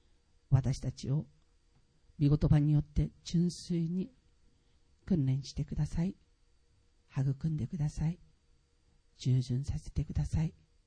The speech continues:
そして主が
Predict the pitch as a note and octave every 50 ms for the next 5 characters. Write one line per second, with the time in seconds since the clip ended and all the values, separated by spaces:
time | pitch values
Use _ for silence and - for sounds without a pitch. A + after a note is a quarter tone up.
0 | _ _ _ _ _ _ _ _ _ _ _ _ _ _ _ _ _ _ _ _
1 | _ _ _ _ _ - - - - D3+ - - - - D3+ E3 - - _ _
2 | - - - - - F3+ - E3+ F#3+